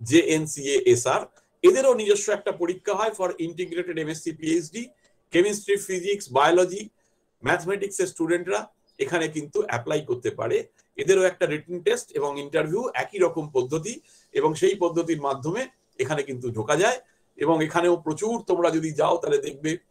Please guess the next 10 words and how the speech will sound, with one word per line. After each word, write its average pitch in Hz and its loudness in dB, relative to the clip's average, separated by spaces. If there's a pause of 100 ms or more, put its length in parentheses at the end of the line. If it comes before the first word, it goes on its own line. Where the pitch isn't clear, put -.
(280)
যে, 123 6 (300)
আহ, 104 0 (300)
প্রচুর 139 0
ছেলে 139 4
মেয়ে 135 0
কলকাতা 127 2
থেকে 127 0
যাচ্ছে 117 -2
প্রতি 117 -6
বছর। 123 2